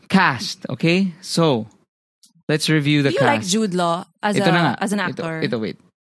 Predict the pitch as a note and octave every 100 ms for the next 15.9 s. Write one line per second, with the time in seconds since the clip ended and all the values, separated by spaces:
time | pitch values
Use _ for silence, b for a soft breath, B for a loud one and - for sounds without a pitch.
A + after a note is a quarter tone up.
0 | _ _ _ _ _ _ _ - C#4+ D#4+
1 | D4 G3+ F#3 E3+ D#3 D3 E3 E3+ _ -
2 | - - - _ - - - - _ _
3 | _ _ _ _ _ - C#3+ A#2+ D3 D3+
4 | G3 G3 E3 D3+ F3+ E3+ E3 D#3 E3 D#3+
5 | D3+ D3+ D3 C3 C3+ C3+ C3+ C#3 B2+ C3+
6 | B2+ B2+ A#2 - - _ - C#3+ D3 D3
7 | C#3+ - B2+ B2+ C3 B2+ C3 B2+ C3+ -
8 | A#2+ B2+ B2+ A#2 F#2+ - _ _ _ _
9 | _ - - B4+ - F4 C#4+ - B3+ B3+
10 | C4+ A#3 F#3 G#3 F#3+ - F3+ E3+ E3 C#3+
11 | - - G3 _ _ A3 G#3 B3+ A#3+ -
12 | - _ - A3 G#3 G#3 - B B B
13 | _ _ _ _ _ - A#3 A#3+ B3 B3
14 | A#3+ A#3+ A3+ G#3+ G#3+ - - G3 F#3+ F#3
15 | - G3 F#3+ F#3+ E3+ D#3+ D#3 D#3 G3